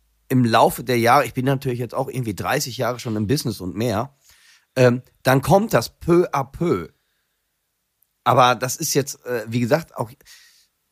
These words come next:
ja, das ist, wie gesagt, stellt euch das, das ist ein Endorsement zu haben, das ist, hört sich toll an. Und auch was du eben heute sagtest, durch diese Pay-Endorsements kann es jeder haben, aber das ist auch nicht alles, ähm, es ist nicht alles Gold, was glänzt.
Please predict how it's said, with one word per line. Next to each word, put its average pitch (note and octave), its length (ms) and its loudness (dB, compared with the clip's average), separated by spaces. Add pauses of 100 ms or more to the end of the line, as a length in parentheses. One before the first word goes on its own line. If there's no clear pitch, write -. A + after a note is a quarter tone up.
(200)
ja, B2 220 4
das - 280 -4
ist, A#2 260 -8
wie B2 60 -6
gesagt, C3 240 0
stellt F3+ 260 4
euch E3 80 -6
das, C#3 260 -2
das C3+ 180 0
ist F3 140 -10
ein C#3 200 -16
Endorsement D3 500 0
zu D3+ 100 -2
haben, D3+ 140 0
das C3 140 -4
ist, - 260 -14
hört D#3 240 4
sich - 180 -4
toll G3 280 4
an. G3+ 280 -2 (640)
Und C#3+ 300 2
auch D3 180 2
was D3+ 160 -2
du - 60 -14
eben C#3 220 0
heute C#3 220 2
sagtest, C3+ 380 -4
durch B2 120 -6
diese A#2+ 200 -8
Pay-Endorsements C#3 1040 2 (300)
kann C3+ 200 0
es C#3 140 -2
jeder B2 240 2
haben, C#3 160 2
aber B2 160 0
das B2+ 180 0
ist - 280 -4
auch C#3+ 200 2
nicht C#3 240 -2
alles, C3 400 0
ähm, B2 420 4 (340)
es A2+ 160 0
ist D3+ 140 0
nicht D#3 180 2
alles C#3 180 2
Gold, G#2+ 240 4
was - 160 -6
glänzt. C#2 460 -12